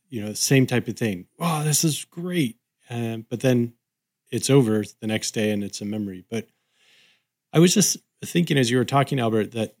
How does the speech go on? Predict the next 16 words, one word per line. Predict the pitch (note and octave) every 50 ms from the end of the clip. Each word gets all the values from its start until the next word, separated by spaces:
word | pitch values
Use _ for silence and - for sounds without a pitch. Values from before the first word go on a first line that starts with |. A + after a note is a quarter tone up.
| _ _
even | D#3 D#3+ F3+ F3+ D#3
Saint | - - - D3 D3 D3+
Ignatius | C#3 A2+ A2 A2 A#2 B2 - - C#3 A#2 - - -
of | C3 A#2 G#2 G#2+
Loyola | A2 A2+ A2+ A#2 A#2 A#2+ A#2+ A2+ G#2+ G2+
in | F#2+ - A#2+ A2 G#2+
his, | G2 G#2+ A2+ G#2+ G2+ G2 - - - - _ _ B2+ A#2+
uh, | G#2+ G#2 G2 F#2+
spiritual | - - - - C#3 C#3+ D3 - - A2+ -
exercises | A#2+ B2 - - - B2+ G2+ - - G#2+ F#2 F2 F2 G2 F#2+ - -
has | - - - A#2+ A#2 G#2 A#2 G#2+ A2+
a |
meditation | G#2 G2+ G#2 G#2 G2+ G2 - - - A2+ G#2 G2 - - - G#2 F#2+ F#2+ G2 G2 - _
on | G#2 G2+ G2+ G2 G2 G2
the | F#2+ G2
soul's | - - - - A#2 G#2+ G#2 G#2 G#2 G2+ G2 F#2+ F#2 - -